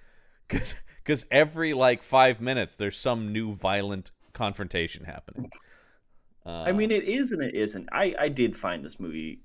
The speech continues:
Speaker 2: pretty boring only because I just felt like, "Okay, I guess this is happening now. I guess this." There
Speaker 1: That's
Speaker 2: wasn't
Speaker 1: true.
Speaker 2: like a, there wasn't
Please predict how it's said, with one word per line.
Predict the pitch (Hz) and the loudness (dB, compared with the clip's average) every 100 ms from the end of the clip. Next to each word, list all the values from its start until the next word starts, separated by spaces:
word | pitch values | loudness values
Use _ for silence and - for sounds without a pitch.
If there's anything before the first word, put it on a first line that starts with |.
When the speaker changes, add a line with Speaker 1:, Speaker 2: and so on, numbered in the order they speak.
| - - - | -20 -20 -8
Speaker 2:
pretty | 107 95 | -4 -4
boring | 87 87 87 82 82 80 | -4 -4 -4 -4 -8 -6
only | 92 92 90 | -6 -6 -8
because | 90 95 82 78 78 - - - _ _ 175 _ _ _ - - - - | -10 -6 -6 -4 -8 -10 -16 -20 _ _ -20 _ _ _ -20 -20 -18 -16
I | 85 85 | -12 -12
just | 82 90 - - | -10 -10 -10 -6
felt | 85 - | -6 -4
like, | 78 - | -8 -8
"Okay, | 87 87 90 | -12 -10 -8
I | 85 | -6
guess | 92 90 | -6 -6
this | - 107 104 | -6 -6 -6
is | |
happening | 107 98 95 98 90 | -2 0 0 -6 -8
now. | 92 90 90 87 - | -6 -6 -6 -6 -8
I | 76 | -10
guess | - 82 - - - | -8 -8 -10 -16 -16
this." | - 85 | -12 -12
There | - - - - - | -14 -20 -20 4 8
Speaker 1:
That's | 151 | 8
Speaker 2:
wasn't | 160 - | 8 0
Speaker 1:
true. | 76 | 4
Speaker 2:
like | 110 107 | 4 6
a, | 101 90 82 80 - - - - - - - | 4 4 2 -4 -12 -16 -14 -12 -14 -18 -8
there | 127 | 0
wasn't | 165 - | 0 0